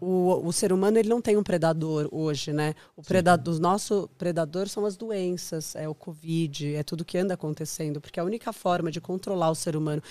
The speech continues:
Speaker 1: eu acho que a falta de um predador humano, é, fez com que a gente tomasse conta dos apartamentos, entendeu?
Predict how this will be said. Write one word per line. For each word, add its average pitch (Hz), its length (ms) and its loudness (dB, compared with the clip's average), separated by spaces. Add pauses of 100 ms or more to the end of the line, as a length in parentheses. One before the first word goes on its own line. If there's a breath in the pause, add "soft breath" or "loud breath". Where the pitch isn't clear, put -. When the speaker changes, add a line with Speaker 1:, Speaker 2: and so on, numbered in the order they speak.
(200 loud breath)
Speaker 1:
eu 170 80 4
acho 180 100 0
que 190 60 0
a 175 60 2
falta 233 460 2
de 208 120 0
um 196 80 2
predador 202 680 2
humano, 165 640 2 (320 soft breath)
é, 160 140 -4
fez 196 200 -4
com 233 120 -4
que 240 80 -2
a - 20 0
gente 226 220 -2
tomasse 233 340 2
conta 240 260 -2
dos 220 120 -2
apartamentos, 233 800 2
entendeu? 170 480 -4